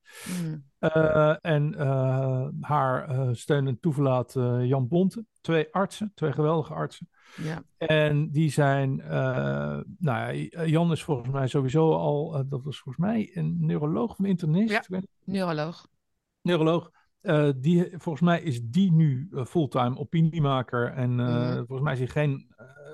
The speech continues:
Speaker 2: arts meer in een ziekenhuis. Die hebben ze
Speaker 1: Nee.
Speaker 2: op de een of andere manier
Speaker 1: Nee.
Speaker 2: weggepest.
Speaker 1: Nee.
Speaker 2: En Els van Veen zei ze nu proberen weg te pesten. En dat doen, dat zijn een stel, eh, artsen die dus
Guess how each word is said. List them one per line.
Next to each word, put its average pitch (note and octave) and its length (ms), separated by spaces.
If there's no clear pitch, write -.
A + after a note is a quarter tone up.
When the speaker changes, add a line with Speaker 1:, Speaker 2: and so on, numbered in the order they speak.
Speaker 2:
arts - 200
meer D3 140
in C3+ 60
een B2+ 60
ziekenhuis. E3+ 580
Die C#3+ 120
hebben C3+ 180
ze C3+ 80
Speaker 1:
Nee. F3 220
Speaker 2:
op D3+ 100
de E3 60
een D#3 80
of C#3 60
andere C#3+ 180
manier C3+ 140
Speaker 1:
Nee. F3+ 100
Speaker 2:
weggepest. F3 500
Speaker 1:
Nee. D3 260
Speaker 2:
En E3 200
Els F3+ 220
van C#3+ 140
Veen F3+ 220
zei D#3 180
ze C#3+ 80
nu D#3+ 160
proberen D3+ 760
weg D3+ 380
te C3+ 100
pesten. D3+ 640
En C#3 200
dat C3 180
doen, E3+ 640
dat D3+ 260
zijn D#3+ 160
een C#3+ 80
stel, D3 520
eh, C3+ 460
artsen F#3+ 520
die D#3 140
dus C#3 280